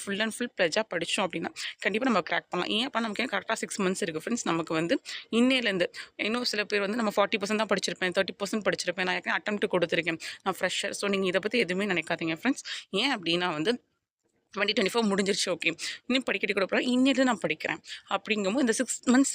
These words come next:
நம்ம டிசிப்ளினா நம்ம வந்து ஃபாலோ பண்ணாலே நமக்கு நல்லா படிக்கலாம் ஃப்ரெண்ட்ஸ். ஏன் அப்படின்னா வந்து, சிக்ஸ் மந்த்ஸ் தான் அப்படின்றது தான் இருக்கு, கரெக்ட் தான். ஆனா, but சிக்ஸ் மந்த்ஸ் வந்து நீங்க அதை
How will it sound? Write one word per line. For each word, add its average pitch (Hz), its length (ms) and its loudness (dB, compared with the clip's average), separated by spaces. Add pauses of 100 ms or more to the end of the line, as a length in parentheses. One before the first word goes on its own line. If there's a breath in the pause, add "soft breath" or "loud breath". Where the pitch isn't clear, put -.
நம்ம 214 220 2
டிசிப்ளினா 254 560 4
நம்ம 196 220 4
வந்து 220 180 2
ஃபாலோ 208 300 4 (120)
பண்ணாலே 190 440 2 (360 loud breath)
நமக்கு 233 260 0
நல்லா 196 180 0 (100)
படிக்கலாம் 175 340 -2
ஃப்ரெண்ட்ஸ். 220 260 0 (140)
ஏன் 269 140 2
அப்படின்னா 202 440 0
வந்து, 214 140 -4 (360 loud breath)
சிக்ஸ் - 260 -4
மந்த்ஸ் 269 260 0 (100)
தான் 254 160 0
அப்படின்றது 214 500 0
தான் 240 180 0
இருக்கு, 175 280 -2
கரெக்ட் 208 300 -2
தான். 233 160 0
ஆனா, 226 140 0 (100)
but 240 200 -2
சிக்ஸ் 262 240 -2
மந்த்ஸ் 302 260 0
வந்து 240 180 2
நீங்க 226 140 0
அதை 202 100 0